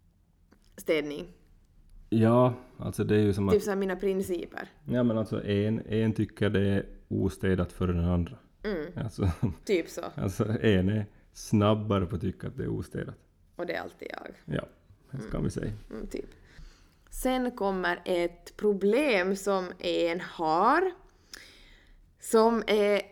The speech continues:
Speaker 1: alltså det här kan vara väldigt, väldigt vanligt. Jag ska läsa upp den här, det här problemet. Svärföräldrar som kommer hem till oss utan att meddela på förhand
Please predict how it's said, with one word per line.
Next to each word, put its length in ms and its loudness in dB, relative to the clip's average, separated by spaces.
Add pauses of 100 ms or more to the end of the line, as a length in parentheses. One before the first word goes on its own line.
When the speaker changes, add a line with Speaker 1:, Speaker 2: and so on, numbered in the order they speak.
Speaker 1:
alltså 240 -4
det 80 0
här 240 -2
kan 260 2
vara 260 2
väldigt, 580 -2
väldigt 580 -6
vanligt. 720 -4 (560)
Jag 120 -10
ska 100 -4
läsa 200 -4
upp 180 -8
den 120 -8
här, 300 -6 (540)
det 120 -2
här 80 -4
problemet. 400 2 (920)
Svärföräldrar 1080 4
som 260 -2
kommer 300 0
hem 320 0
till 140 -2
oss 300 -8
utan 360 2
att 140 -8
meddela 560 0
på 100 -10
förhand 640 0